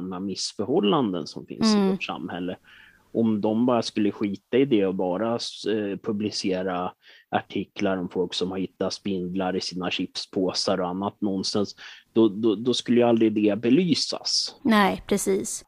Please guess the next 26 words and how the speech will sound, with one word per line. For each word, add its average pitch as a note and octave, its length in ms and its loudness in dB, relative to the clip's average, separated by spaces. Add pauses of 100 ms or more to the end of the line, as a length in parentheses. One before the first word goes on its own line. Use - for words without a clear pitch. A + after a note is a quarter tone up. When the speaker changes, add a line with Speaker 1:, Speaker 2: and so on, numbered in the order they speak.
Speaker 1:
Maktutövandet, G2+ 1400 -2
att - 180 -10
man F#2 140 -6
Speaker 2:
Mm. A3+ 120 4
Speaker 1:
tänker G3+ 240 2
att - 80 -16
vissa, F#2+ 440 -6 (540)
vissa A#2 380 0
grupper G#2+ 720 0
kan - 180 -6
man G2+ 180 -2
köra G2 480 0
med F#2+ 280 -2
extra - 420 -6
mycket G#2 600 -2 (300)
för A2+ 60 -2
att G2 180 -6
de F#3+ 100 2
Speaker 2:
Mm. A3+ 220 8
Speaker 1:
inte A3 160 2
själva F#2+ 380 -2
har A#2+ 120 0
någon G2+ 240 0
makt - 400 -10
att F2 80 -6
kunna D#2 380 -8